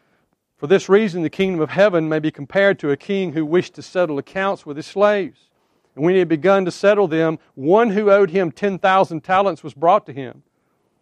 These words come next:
But since he did not have the means to repay, his lord commanded him to be sold along with his wife and children and all that he had,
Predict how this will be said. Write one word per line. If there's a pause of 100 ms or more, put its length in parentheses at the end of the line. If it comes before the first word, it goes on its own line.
But
since
he
did
not
have
the
means
to
repay, (500)
his
lord
commanded
him
to
be
sold
along
with
his
wife
and
children
and
all
that
he
had,